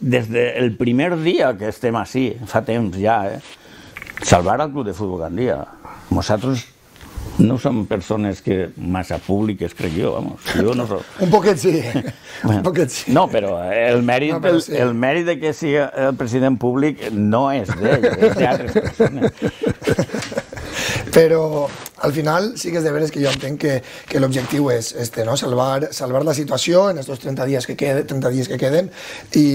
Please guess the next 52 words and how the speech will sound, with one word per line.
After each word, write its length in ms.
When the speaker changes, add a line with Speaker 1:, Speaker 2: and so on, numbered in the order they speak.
Speaker 2:
intentar 360
solucionar 440
tot 160
el 40
problema. 380
Això 240
sols 440
n'hi 80
ha 140
una 240
solució 320
Speaker 1:
Jo 80
Speaker 2:
possible, 340
Speaker 1:
diria 300
Speaker 2:
que 20
és, 80
Speaker 1:
una 160
Speaker 2:
que 60
és 60
Speaker 1:
cosa 340
que 100
Speaker 2:
treure 220
diners. 400
Speaker 1:
És 180
que 160
jo 120
diria 280
una 120
cosa 240
molt 220
im-, 140
que 160
jo 120
la 120
considero 340
molt 100
important 480
i 80
no 140
sé 160
si 140
la 120
gent 300
es 220
percata 440
d'això. 300
Es 100
diu, 160
així 160
es 80
pensa 420
que, 200